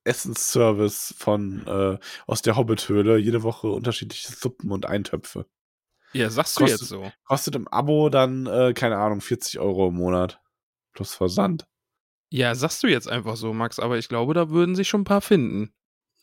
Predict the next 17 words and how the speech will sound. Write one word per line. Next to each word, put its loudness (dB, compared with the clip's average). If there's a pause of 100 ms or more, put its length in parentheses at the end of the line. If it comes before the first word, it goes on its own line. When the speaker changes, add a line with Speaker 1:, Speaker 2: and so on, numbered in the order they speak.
(460)
Speaker 1:
Ich -10
überlege 4
grad, 2
wie 0
viel, 2
bei 2
wie 2
viel, -8
ja, 4
ich -2
müsste -8
das -8
mal -2
kalkulieren. 0
Speaker 2:
Kalkulier 2
das -4
mal. -4